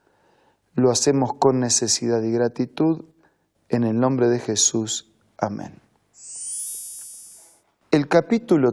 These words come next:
trece de Nehemías es un capítulo que nos presenta una serie de reformas religiosas encaradas por el liderazgo de Nehemías. La primera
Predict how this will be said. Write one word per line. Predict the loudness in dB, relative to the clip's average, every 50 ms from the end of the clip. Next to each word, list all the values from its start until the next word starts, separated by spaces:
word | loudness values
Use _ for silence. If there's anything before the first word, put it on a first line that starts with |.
| 0 0
trece | 2 4 4 4 4 2 0 0
de | 0 2 2
Nehemías | 2 0 0 0 0 -2 -2 -2 -2 -4 -6 -6 -10 _ _ _ _ _ _ _ _ _ _ _ _ _ _ _ _ _ _ _ _
es | _ 2 2 2 2 2
un | 0 2
capítulo | 2 2 2 0 2 0 -2 -2 0 0 2 4 6 6 4 4 2 0
que | 0 2 4 6 6 6 4 4 2 2 0 -2 -2
nos | -2 0 0 -2 -2
presenta | 0 0 2 2 2 2 2 2 0 -2 0 2 4 4 4 4 2 -4 -16 -20 -20 _ _ _ _ _ _ _ _ 4
una | 4 6 6 6 4 4
serie | 2 2 2 4 4 4 4 4
de | 6 6 6 6
reformas | 6 4 2 0 -2 0 2 4 4 4 4 2 0 -2 0 0
religiosas | 0 2 2 2 0 0 0 2 2 2 2 -2 -2 -4 -4 -6 -6 -8 _ _ _ _ _ _ _ _ _ _ _ _ _ 2
encaradas | 2 4 4 2 4 6 6 8 8 8 8 8 8 6 6 4 0 -4 -16 -20 _ _ _ _ 2
por | 4 4 6
el | 4 4 4 4
liderazgo | 4 6 6 6 6 4 4 2 2 0 0 0
de | 0 -2
Nehemías. | -4 -6 -6 -8 -10 -12 -14 -14 -16 -16 -18 -18 _ _ _ _ _ _ _ _ _ _ _ _ _ _ _ _ _ _ _ _ _ _
La | 2 4
primera | 4 6 4 6 6 8 8 8 6 6 2